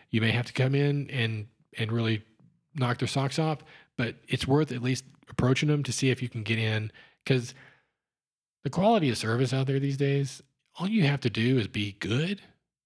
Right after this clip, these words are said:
You don't have to be great. Just be good, and you'll stand above at least seventy percent of the companies that are out there. Okay? Just be reliable. Show up when you say you're gonna show up, do quality work, and charge a reasonable price. Those three,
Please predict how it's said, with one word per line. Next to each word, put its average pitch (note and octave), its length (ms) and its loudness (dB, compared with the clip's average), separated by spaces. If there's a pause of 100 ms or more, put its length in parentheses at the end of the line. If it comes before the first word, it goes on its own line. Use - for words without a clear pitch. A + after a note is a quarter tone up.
(120)
You F3+ 80 6
don't G3 80 0
have D#3 100 -4
to - 60 -8
be D#3+ 80 4
great. A2 600 -2
Just - 180 0
be F3 100 2
good, A#2+ 500 -2 (220)
and B2+ 120 2
you'll A#2+ 120 0
stand C#3+ 320 0
above A2+ 500 -2 (320)
at B2 140 -4
least F#3+ 340 2 (340)
seventy A#2 380 2
percent G2+ 420 -6 (640)
of A#2+ 80 -2
the A#2+ 80 -2
companies G2+ 400 -4
that F#2+ 80 -8
are F2 100 -10
out E2 140 -14
there. F2 200 -16 (520)
Okay? E3+ 160 4
Just D#3 300 0
be D3 100 4
reliable. D3 520 0
Show B2+ 260 4
up D#3+ 180 0
when D#3+ 80 4
you D3 80 2
say D#3+ 140 2
you're D#3 100 2
gonna D3+ 140 0
show D#3 200 4
up, D#3+ 220 -2 (440)
do C3+ 120 2
quality D3+ 380 0
work, D3+ 340 2 (460)
and A2+ 120 -2
charge B2+ 280 0
a B2+ 40 6
reasonable B2 380 2
price. B2+ 400 -2 (320)
Those F3+ 160 0
three, G3 220 2